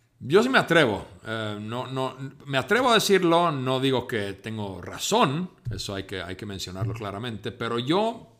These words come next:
en, en caso de México, eh, mundialmente se habla mucho que va a haber un cambio dramático, el futuro va a ser la nueva, nueva normalidad y va a haber cambios dramáticos. Yo creo que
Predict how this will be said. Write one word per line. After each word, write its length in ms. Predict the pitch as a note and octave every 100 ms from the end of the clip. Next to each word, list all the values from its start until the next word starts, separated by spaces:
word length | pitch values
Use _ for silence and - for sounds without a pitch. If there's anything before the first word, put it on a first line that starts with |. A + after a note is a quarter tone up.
| -
en, 340 | - D3 C#3 C#3+
en 100 | D3
caso 300 | A3 - G#3+
de 60 | E3+
México, 680 | D#3+ D#3 - G#2 F#2 - - _ _ _ _ _ _ _ _
eh, 360 | A2 A2 G#2+ G#2+
mundialmente 560 | C#3 E3 G3+ G3+ G3 -
se 100 | E3+
habla 180 | D#3 D3
mucho 260 | C#3+ D#3
que 80 | B2
va 80 | A2
a 20 |
haber 120 | A2
un 60 | A2
cambio 320 | A2+ G#2 G2+
dramático, 760 | F#2 A2 D#3+ D3+ C#3 - C3+ C3
el 100 | G2
futuro 680 | G2+ - G2+ G2 F#2 F#2 F#2
va 140 | G#2+ G#2+
a 60 | -
ser 280 | A2 G2
la 140 | G2 F#2+
nueva, 380 | A2 G#2+ G#2 G2+
nueva 580 | G2+ G2+ A#2 A#2 B2
normalidad 680 | B2 A#2+ A#2 A2+ G#2 G#2+ A2 G#2
y 120 | F#2+
va 100 | G2
a 40 |
haber 160 | G#2+ A2+
cambios 360 | A#2+ A2 A2+
dramáticos. 560 | A#2+ A2+ A2 A#2 A#2 - - - _ -
Yo 240 | F3 G3
creo 300 | G#3 G3 F#3+
que 480 | F3+ D#3 - -